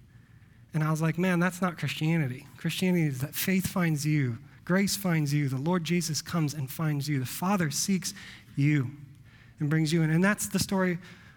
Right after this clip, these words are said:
of my life. And he went, "Hmm," and walked away.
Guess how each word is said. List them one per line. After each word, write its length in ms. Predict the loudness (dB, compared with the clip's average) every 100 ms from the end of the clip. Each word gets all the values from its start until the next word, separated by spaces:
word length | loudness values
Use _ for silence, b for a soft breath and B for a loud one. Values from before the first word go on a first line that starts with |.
| B
of 80 | 0
my 160 | 2 2
life. 420 | -2 -4 -8 -10 -20 -20 -8
And 100 | -2
he 60 | 0
went, 240 | 0 -2
"Hmm," 120 | -2
and 920 | -2 -2 -16 -20 -20 -20 -20 -10 0
walked 220 | 2 2 0
away. 240 | 0 -2